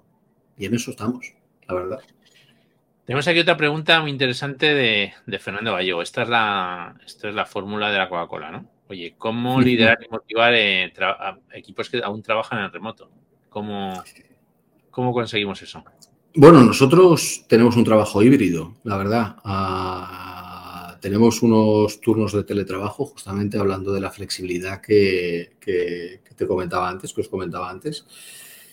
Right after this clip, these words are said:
Speaker 1: Eh, y, y ese es el gran qué, ¿no? La pregunta de Fernando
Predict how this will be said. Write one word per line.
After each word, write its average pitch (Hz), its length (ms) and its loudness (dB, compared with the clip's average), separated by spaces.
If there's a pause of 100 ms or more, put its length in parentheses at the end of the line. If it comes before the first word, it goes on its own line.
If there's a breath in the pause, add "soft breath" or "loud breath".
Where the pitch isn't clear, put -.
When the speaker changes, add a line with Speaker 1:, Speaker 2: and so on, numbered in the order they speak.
(280 soft breath)
Speaker 1:
Eh, 110 1120 12 (640)
y, 127 300 -4 (140)
y - 20 8
ese 127 160 4
es 143 120 0
el 135 120 6
gran 107 320 2
qué, 110 220 0
¿no? 104 120 -2
La 113 140 -4
pregunta 110 360 2
de 107 60 4
Fernando 101 1160 -2